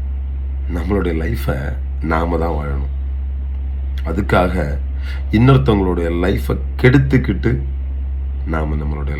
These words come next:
லைஃபை வாழவே கூடாது. இன்னொரு விஷயம் பார்த்தீங்கன்னா, நம்மளுடைய லைஃப் அப்படிங்கிறது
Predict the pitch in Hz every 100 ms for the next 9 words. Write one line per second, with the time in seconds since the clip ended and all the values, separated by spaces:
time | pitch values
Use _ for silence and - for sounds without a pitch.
0 | 73 69 67 69 76 67 69 67 65 67
1 | 69 67 - - - - 67 67 65 67
2 | 67 65 65 65 - 65 67 - - -
3 | - - - - - - 131 170 156 143
4 | 147 120 98 92 95 92 92 90 101 101
5 | 95 98 123 143 113 82 82 78 -